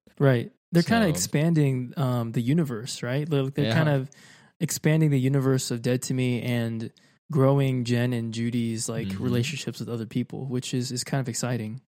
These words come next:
Speaker 2: Yeah, I mean, I think it is a good thing. Like, they can only, it can only be just Jen and Judy for so long, I
Speaker 1: Mm-hmm.
Speaker 2: think. So it, it's, uh, it makes sense for the show to introduce new characters and stuff.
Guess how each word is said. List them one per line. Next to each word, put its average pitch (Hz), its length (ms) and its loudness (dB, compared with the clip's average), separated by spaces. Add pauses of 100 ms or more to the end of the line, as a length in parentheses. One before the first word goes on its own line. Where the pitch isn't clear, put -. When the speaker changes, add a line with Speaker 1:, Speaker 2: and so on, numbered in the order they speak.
(560)
Speaker 2:
Yeah, 113 320 0
I 110 60 0
mean, 160 200 0
I 165 40 -4
think 175 180 0
it 131 80 2
is 101 160 0
a 101 40 0
good 92 260 -4
thing. 95 240 0
Like, 92 340 -4
they 123 140 2
can 127 140 -2
only, 110 560 0
it 120 140 -2
can 139 120 0
only 165 240 2
be 127 560 2
just 104 400 0
Jen 101 260 0
and 95 120 0
Judy 95 340 0
for 85 160 -4
so 87 200 -4
long, 90 420 -6 (260)
I 180 40 4
Speaker 1:
Mm-hmm. 156 280 0
Speaker 2:
think. 120 340 -4 (360)
So 104 160 -2
it, 135 140 0
it's, - 540 -2
uh, 104 140 0
it 107 120 -2
makes 127 180 0
sense 117 200 0
for - 100 -6
the 90 80 0
show 98 360 0
to 95 120 -6
introduce 90 440 -8
new 87 100 -6
characters 90 480 -6
and 92 120 -8
stuff. 92 400 -6